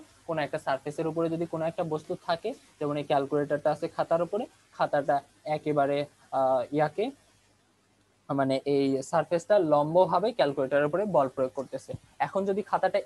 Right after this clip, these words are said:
এইভাবে থাকতো, তাহলেও কিন্তু এইভাবে উপরের দিকে এরকম বল প্রয়োগ করতেছে না। দেখো, এটা একটু খাতাটা বাঁকাভাবে আছে, খাতাটা মানে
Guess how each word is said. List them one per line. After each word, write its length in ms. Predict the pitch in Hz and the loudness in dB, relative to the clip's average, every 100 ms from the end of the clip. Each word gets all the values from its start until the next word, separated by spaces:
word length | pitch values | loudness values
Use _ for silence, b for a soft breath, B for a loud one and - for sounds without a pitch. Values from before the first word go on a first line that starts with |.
| 190 | 0
এইভাবে 320 | 175 202 190 - | 0 2 0 0
থাকতো, 340 | 131 - - - - b b - | -4 -6 -18 -20 -20 b b -2
তাহলেও 340 | 156 175 190 | 2 2 2
কিন্তু 300 | 202 214 202 233 - _ 180 | 2 -2 -2 -2 -4 _ -2
এইভাবে 320 | 185 208 170 151 185 | 0 2 2 0 0
উপরের 280 | 185 220 196 | 2 2 2
দিকে 160 | 208 208 185 | -2 -2 0
এরকম 240 | 180 185 214 | 0 0 2
বল 140 | 185 160 | 4 4
প্রয়োগ 160 | 151 143 | 0 -2
করতেছে 300 | 131 - - 135 | -6 -8 -10 -10
না। 100 | 123 147 | -4 -4
দেখো, 200 | 151 226 269 _ - 160 | -2 -6 -6 _ -10 -4
এটা 120 | 165 | -2
একটু 160 | 160 190 - | -2 -4 -4
খাতাটা 280 | 185 185 175 | -2 0 2
বাঁকাভাবে 440 | 160 156 160 151 151 135 | 2 4 2 2 2 0
আছে, 160 | - 110 | -4 -8
খাতাটা 280 | 151 147 151 | -4 0 2
মানে 200 | 147 143 | 2 0